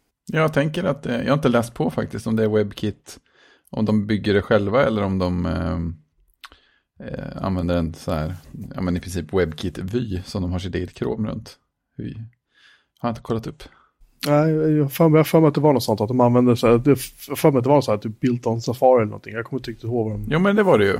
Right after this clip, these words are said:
Speaker 1: Men, eh, jag, jag kommer, jag har inte kollat upp på vilket sätt de har byggt på den.
Speaker 2: Ska se vad de säger. Browser. Eh.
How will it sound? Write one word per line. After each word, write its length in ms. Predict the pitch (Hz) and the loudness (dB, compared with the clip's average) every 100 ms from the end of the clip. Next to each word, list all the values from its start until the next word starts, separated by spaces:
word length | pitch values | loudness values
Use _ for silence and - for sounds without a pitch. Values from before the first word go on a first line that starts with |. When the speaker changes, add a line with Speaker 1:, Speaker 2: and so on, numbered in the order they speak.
| - | -4
Speaker 1:
Men, 280 | - 151 156 | -6 -2 0
eh, 60 | |
jag, 260 | 151 156 - | 0 0 0
jag 140 | 160 | -2
kommer, 180 | 160 165 | -4 -4
jag 140 | 165 | 0
har 40 | 160 | 0
inte 120 | 156 | 0
kollat 240 | 180 165 | 0 0
upp 80 | 156 | 0
på 80 | 156 | -2
vilket 260 | 131 127 - | -2 -2 -4
sätt 220 | - - | -10 -4
de 100 | 107 | -2
har 60 | |
byggt 220 | 104 - - | -2 -4 -2
på 60 | |
den. 160 | 92 110 - - | -2 -2 -14 -20
Speaker 2:
Ska 220 | - 113 | -16 -12
se 200 | - 123 123 _ _ _ | -12 -14 -20 _ _ _
vad 140 | - 120 | -20 -20
de 120 | 117 | -18
säger. 460 | - 135 131 117 117 _ _ | -16 -14 -14 -16 -20 _ _
Browser. 540 | 120 120 117 - 110 - _ _ _ _ _ _ _ _ _ _ _ _ _ _ _ _ _ _ _ _ _ | -12 -12 -12 -14 -14 -18 _ _ _ _ _ _ _ _ _ _ _ _ _ _ _ _ _ _ _ _ _
Eh. 520 | 110 117 113 113 117 | -10 -8 -10 -16 -20